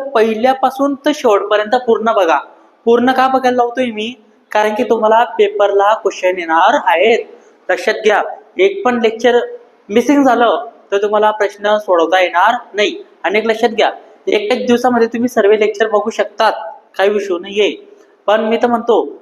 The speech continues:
रोज बघत चला. रोज बघल्याने काय होईल? तुमचा वेळ पण कमी लागेल आणि तुमची नोट्स पण परफेक्ट निघेल. ओके मित्रांनो, भेटू आता आपण पुढच्या दिवशी. ओके, नवीन विषय घेऊन. बाय,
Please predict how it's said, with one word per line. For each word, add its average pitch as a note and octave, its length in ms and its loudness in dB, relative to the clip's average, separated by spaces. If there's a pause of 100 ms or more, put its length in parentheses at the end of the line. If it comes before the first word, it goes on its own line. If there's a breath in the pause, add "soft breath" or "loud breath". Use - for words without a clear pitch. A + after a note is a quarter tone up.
(140)
रोज G#3+ 240 2
बघत G#3 280 -2
चला. G#3+ 300 0 (300)
रोज G3+ 260 2
बघल्याने G#3+ 360 0
काय A#3 160 0
होईल? A#3 240 -2
तुमचा A#3 200 -6 (120)
वेळ G3+ 220 2
पण A3+ 160 -2
कमी A3+ 220 -8
लागेल A#3+ 480 0 (240)
आणि F#3 200 -4
तुमची G#3+ 220 -4
नोट्स G3+ 260 0
पण A3+ 140 -2
परफेक्ट A#3 480 -2
निघेल. G#3+ 480 -2 (120)
ओके D#4+ 560 -2 (260)
मित्रांनो, B3+ 920 0 (120)
भेटू G#3 220 2
आता A#3+ 180 2
आपण C4 280 0 (420)
पुढच्या B3+ 400 0 (240)
दिवशी. C#4 640 -4 (180)
ओके, F3+ 240 2
नवीन A#3+ 280 2
विषय A#3+ 240 0
घेऊन. C4 320 2 (380)
बाय, A#3+ 420 2